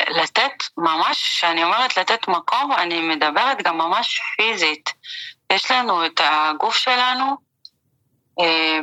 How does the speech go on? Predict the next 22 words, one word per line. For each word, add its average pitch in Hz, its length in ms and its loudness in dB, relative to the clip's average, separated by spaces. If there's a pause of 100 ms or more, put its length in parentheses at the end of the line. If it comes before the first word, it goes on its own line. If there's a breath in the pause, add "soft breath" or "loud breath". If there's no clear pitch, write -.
(100)
בשביל - 300 -2
להכיל 160 420 2
את 277 160 0
הרגשות 165 500 0
שלנו. 156 640 0
זה 165 220 2
לא 220 220 2
משהו 254 220 0
שהמיינד 185 520 2
שלנו 175 440 2
יכול 185 240 0
להסתדר 180 500 2
איתו 170 240 0
לבד, 151 400 2 (280)
רק 170 160 2 (100)
עם 190 140 0
להבין 160 680 2
משהו 170 680 0
או 160 320 2
לנסות 160 580 -4
למצוא 165 340 0
היגיון. 151 600 0